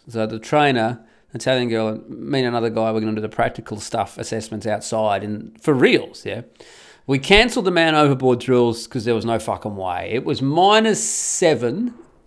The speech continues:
at seven o'clock in the morning, and the screaming easterly wind, which, which from Siberia, which came, we were on the s-, we were on the western side of the harbour, so the, the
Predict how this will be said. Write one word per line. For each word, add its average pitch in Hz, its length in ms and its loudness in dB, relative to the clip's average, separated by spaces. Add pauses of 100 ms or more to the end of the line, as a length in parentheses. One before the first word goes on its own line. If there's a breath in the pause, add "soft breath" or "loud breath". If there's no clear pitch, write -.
(100)
at 127 240 -10
seven 131 280 -2
o'clock 123 280 -2
in 117 60 -6
the 113 80 -6
morning, 117 540 -4 (400 soft breath)
and 127 480 0
the 135 160 -4
screaming 208 1040 -2
easterly 151 400 0
wind, 131 280 0
which, 135 320 -4
which - 380 -8 (160)
from 127 220 -8
Siberia, 127 500 -2
which 113 280 -8
came, 165 560 0 (500 loud breath)
we 180 140 4
were 226 100 10
on 190 220 4
the 160 60 0
s-, - 240 -10 (200)
we 165 220 0
were 214 100 2
on 175 100 2
the 143 80 2
western 156 380 0
side 151 280 0
of 127 60 -2
the 113 80 -2
harbour, 151 500 2
so 131 320 0
the, 113 400 -2
the 135 320 -8